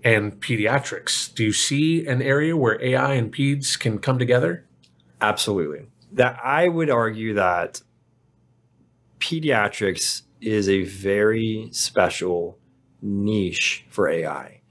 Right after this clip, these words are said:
Speaker 2: And the reason that is, is because pediatrics, yes, is medicine,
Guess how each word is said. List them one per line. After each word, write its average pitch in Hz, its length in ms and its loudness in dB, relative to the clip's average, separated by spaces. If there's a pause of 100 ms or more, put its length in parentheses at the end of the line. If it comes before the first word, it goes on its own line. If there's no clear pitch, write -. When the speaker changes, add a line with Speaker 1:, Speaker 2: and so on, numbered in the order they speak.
(380)
Speaker 2:
And 127 140 0
the 135 80 2
reason 160 340 2
that 165 180 2
is, 92 380 -6
is 107 180 -4
because 104 800 -2 (760)
pediatrics, 123 840 -2 (160)
yes, 95 800 0 (320)
is 107 380 0
medicine, 87 540 -2